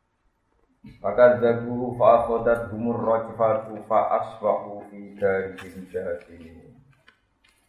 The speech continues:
Wa atau wa thamuda wa qad tabayyana lakum min masakinihim.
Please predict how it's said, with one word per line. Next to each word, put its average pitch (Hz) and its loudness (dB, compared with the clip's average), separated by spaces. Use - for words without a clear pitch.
Wa 113 6
atau 123 2
wa 123 12
thamuda 123 2
wa 117 6
qad 120 -2
tabayyana 117 4
lakum 113 -2
min 117 -8
masakinihim. 107 -2